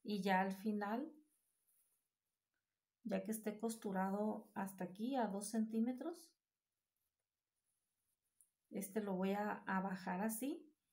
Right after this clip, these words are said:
y este lo voy a costurar de aquí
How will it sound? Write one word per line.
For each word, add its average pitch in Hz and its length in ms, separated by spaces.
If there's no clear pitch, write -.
y 247 420
este 240 540
lo 202 160
voy 190 280
a 220 220
costurar 190 720
de 196 200
aquí 226 520